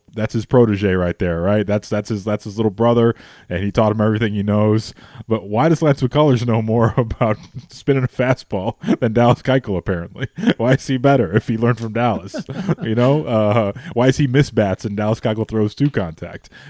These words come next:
These are the questions that I really would like answered on Locked On White Sox. But yeah, man, um, I think maybe hopefully for Dallas in twenty twenty-two,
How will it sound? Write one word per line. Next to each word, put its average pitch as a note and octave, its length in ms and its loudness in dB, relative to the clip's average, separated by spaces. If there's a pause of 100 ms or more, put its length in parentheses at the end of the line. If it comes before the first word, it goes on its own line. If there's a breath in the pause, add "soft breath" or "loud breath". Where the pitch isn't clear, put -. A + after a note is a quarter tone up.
These D#3+ 180 -2
are D3+ 40 0
the C3+ 100 -2
questions A2+ 500 0
that G2+ 120 0
I - 20 2
really A2 260 0
would F#2+ 160 -2
like F2 220 -6
answered F2+ 340 -8
on E2+ 140 -6
Locked F#2 280 -6
On F#2 140 -6
White G2 220 -4
Sox. F2 320 -14
But G2 240 -8 (480 loud breath)
yeah, G#2+ 220 -2
man, F#2 440 -4
um, G2 240 -2
I G#2 100 -4
think C#3 200 -2
maybe B2 320 2
hopefully A#2+ 380 -2
for A2 120 -4
Dallas F#2 520 -4
in A#2+ 100 -8
twenty B2+ 260 -4
twenty-two, B2+ 600 0